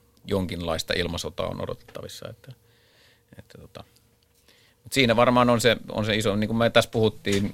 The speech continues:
jo aikaisemmin, niin mä en usko, mä en jaksa uskoa, tai toivon ja uskon, että meillä ei tule niiden nopeitten tilanteiden vaihtojen kanssa edelleenkään ongelmaa. Et me ollaan aika hyvin kuitenkin, meillä on ollut aina se neljä pelaajaa periaatteessa pelin alla, niin mä en,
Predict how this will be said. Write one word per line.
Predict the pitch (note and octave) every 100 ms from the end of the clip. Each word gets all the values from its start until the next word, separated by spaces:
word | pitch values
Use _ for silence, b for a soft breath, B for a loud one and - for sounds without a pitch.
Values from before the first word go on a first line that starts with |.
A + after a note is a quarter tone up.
| - - - - -
jo | B2
aikaisemmin, | G2+ F#2 - F#2+ F#2
niin | F2+
mä | F#2+
en | F#2+
usko, | F#2+ - F#2+ - _ _ _
mä | G#2+ A#2
en | G2+
jaksa | F#2+ -
uskoa, | F#2+ - G2+ F#2+ - -
tai | G#2 G2+
toivon | A2+ A2 G#2 G#2
ja | G2+
uskon, | G#2 G2
että | G2 -
meillä | G2 G2 G2
ei | G2
tule | G#2
niiden | G2+ G2 G2 - _
nopeitten | A2 G#2+ G2 G2 F#2+
tilanteiden | G2 F2+ F#2+ - F2+
vaihtojen | E2+ - -
kanssa | - - -
edelleenkään | G2 E2+ E2+ F2 F2+ F2 - B B B B B B B B B B B _ _ _ -
ongelmaa. | F#2+ E2+ E2+
Et | F2
me | F#2+
ollaan | F#2+
aika | G2 F#2+
hyvin | G2+ F#2
kuitenkin, | F2+ F#2+ F#2 F2+ F2
meillä | F#2 F2+
on |
ollut | F2+ F2+ F2
aina | F2
se | E2 E2 B B B _
neljä | F#2+ F2 E2
pelaajaa | E2 E2 E2+
periaatteessa | F2+ E2+ D#2+ - -
pelin | E2+ D#2+
alla, | E2 E2+
niin | E2+ F2
mä |
en, | F2